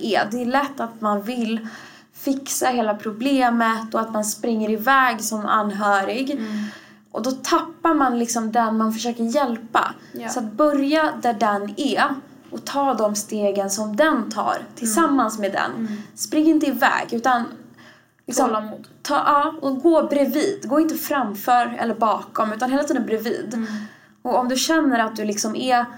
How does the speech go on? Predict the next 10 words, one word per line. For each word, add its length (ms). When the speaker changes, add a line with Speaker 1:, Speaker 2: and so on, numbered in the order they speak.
Speaker 1:
på 80
ett 80
helt 300
annat 300
plan 520
än 360
den 240
du 140
försöker 320
hjälpa, 640